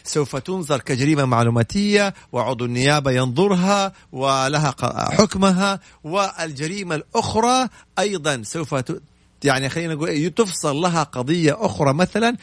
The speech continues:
ولائحة اتهام، ومن ثم تنظر أيضًا في هذه العقوبة. يعني شخص مثلًا ضرب إنسان، ثم بعد ذلك صوروا وشهربوا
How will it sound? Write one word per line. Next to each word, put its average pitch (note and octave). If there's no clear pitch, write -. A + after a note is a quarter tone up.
ولائحة D3+
اتهام، F3
ومن F3+
ثم F3+
تنظر E3
أيضًا E3
في C#3+
هذه C#3
العقوبة. G#2+
يعني C3+
شخص E3
مثلًا C3+
ضرب G#3
إنسان، A3+
ثم A3
بعد G3
ذلك G3
صوروا A3
وشهربوا C3